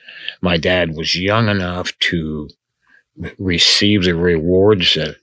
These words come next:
of the money that I earned. And so I shared with my two parents, uh, helped all brothers and sisters, but I shared with my parents. I didn't want them to have a,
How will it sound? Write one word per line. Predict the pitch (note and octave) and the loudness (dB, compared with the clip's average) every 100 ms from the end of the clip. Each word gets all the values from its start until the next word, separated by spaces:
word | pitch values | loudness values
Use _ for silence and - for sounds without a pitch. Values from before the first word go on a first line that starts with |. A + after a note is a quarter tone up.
| _ | _
of | D#2+ E2 D#2 | -10 -8 -6
the | D#2 | -4
money | F2 F#2 G2 G2 | 0 2 4 4
that | E2 D#2+ | 2 2
I | D#2+ D2 | 0 0
earned. | F2 D#2+ F2 G#2 - _ _ _ _ _ - | 0 2 2 0 -2 _ _ _ _ _ -6
And | F2 E2 | -2 0
so | - - E2 D#2+ | 0 2 2 0
I | D#2 E2+ E2+ - - _ | -2 0 0 -2 -12 _
shared | - - - A2 F#2+ F#2+ E2+ | -2 0 2 2 2 0 -2
with | E2+ F2 F2+ | -4 -4 -4
my | F2 E2+ - | -4 -4 -6
two | - A#2 A2 | -4 -2 -2
parents, | A#2+ C3+ C3+ - - - _ - _ - | 0 2 0 0 -4 -4 _ -20 _ -10
uh, | D#2 D2+ | -6 -6
helped | - F#2 F2 - - | -4 0 -2 -4 -4
all | F2 F#2 | 0 2
brothers | F2 F#2 F2 E2+ | 2 0 0 0
and | E2+ E2+ | 0 0
sisters, | F#2+ E2+ - F#2 F2 - - - - - - | 2 2 0 -2 -2 -4 -8 -18 -14 -14 -6
but | F3 | -2
I | E3 F3 | 0 0
shared | - - - C#3 C#3 A#2+ F2 | 0 0 2 4 6 4 2
with | E2 - | -2 -4
my | F2 E2+ | -6 -8
parents. | - C3 F#2+ - D#2+ | -2 0 0 0 -2
I | |
didn't | F2 F#2 F2+ | 0 0 2
want | F#2 F#2+ E2+ | 2 0 0
them | F#2 F2+ | -2 -2
to | E2 | -2
have | D#2+ F#2 D#2+ | -2 -2 -4
a, | C#2 - - | -8 -16 -16